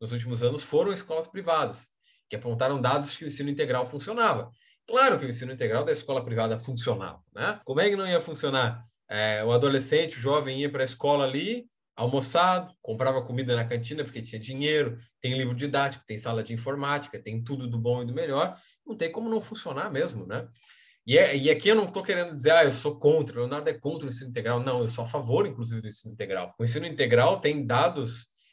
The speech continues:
é, que são muito positivos em vários países, né? Na Islândia, por exemplo, a manutenção do ensino integral conseguiu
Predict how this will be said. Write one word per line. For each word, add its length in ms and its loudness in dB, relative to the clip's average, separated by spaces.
é, 520 2
que 100 -6
são 140 2
muito 320 -2
positivos 720 -6
em 100 -2
vários 260 -2
países, 540 -4
né? 260 -4
Na 220 2
Islândia, 480 2
por 140 2
exemplo, 600 -2
a 100 -4
manutenção 600 0
do 80 -4
ensino 260 -4
integral 480 2
conseguiu 680 -2